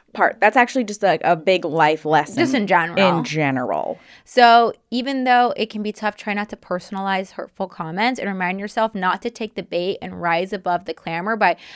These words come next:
Speaker 2: mentally sending love to everyone before you walk in the door.
Speaker 1: <gasps>
Speaker 2: You also
Speaker 1: I
Speaker 2: do
Speaker 1: love
Speaker 2: that.
Speaker 1: that. I, yeah.
Speaker 2: You kind of do, like, an energetic cleanse. You're like, "Okay, you're not gonna hurt me.
Speaker 1: I do.
Speaker 2: And I hope you're well."
Speaker 1: Yes. I do that every single morning.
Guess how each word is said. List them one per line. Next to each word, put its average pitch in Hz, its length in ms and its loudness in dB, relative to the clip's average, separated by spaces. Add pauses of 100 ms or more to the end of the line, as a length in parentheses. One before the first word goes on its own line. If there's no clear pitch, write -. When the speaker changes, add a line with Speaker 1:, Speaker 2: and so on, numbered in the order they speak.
(140)
Speaker 2:
mentally 214 560 -2
sending 190 480 -8
love 165 300 0
to - 200 -10
everyone 240 560 -2
before 190 240 -6
you 170 80 -6
walk 170 220 -6
in - 80 -14
the - 80 -18
door. - 360 -14
Speaker 1:
<gasps> 285 300 -10
Speaker 2:
You 233 140 4
also 247 200 4
Speaker 1:
I 233 40 0
Speaker 2:
do 214 100 -2
Speaker 1:
love 220 80 2
Speaker 2:
that. 170 360 0
Speaker 1:
that. 196 60 0
I, 196 180 2
yeah. 143 440 0
Speaker 2:
You 240 80 -6
kind 277 180 -2
of 262 60 -6
do, 294 80 -2
like, 277 160 -2
an 226 80 -2
energetic 233 460 -4
cleanse. 220 440 -4
You're 196 120 -8
like, 185 200 -6
"Okay, 208 260 -12
you're 196 120 -14
not 214 100 -10
gonna 254 140 -12
hurt 247 240 -10
me. 247 320 -8
Speaker 1:
I 185 120 -4
do. 185 120 -6
Speaker 2:
And 180 100 -2
I 214 100 0
hope 320 300 -6
you're 240 220 -2
well." - 420 -6 (220)
Speaker 1:
Yes. 339 460 2 (100)
I 254 80 0
do 262 100 -2
that 262 180 2
every 214 180 4
single 214 220 -4
morning. 175 500 -8